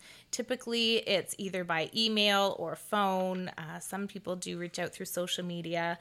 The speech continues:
Now, if you're going to reach out by email, I mentioned that earlier, is care at julianshouse dot C A, or you can call five one nine, nine four five, two two seven three.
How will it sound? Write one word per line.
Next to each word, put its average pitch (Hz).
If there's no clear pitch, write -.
Now, 185
if -
you're 190
going 233
to 233
reach 233
out 208
by 175
email, 254
I 196
mentioned 190
that 180
earlier, 190
is 180
care 180
at 180
julianshouse 175
dot -
C 185
A, 185
or 196
you 185
can 190
call 170
five 170
one 170
nine, 180
nine 185
four 185
five, 165
two -
two 214
seven 180
three. 180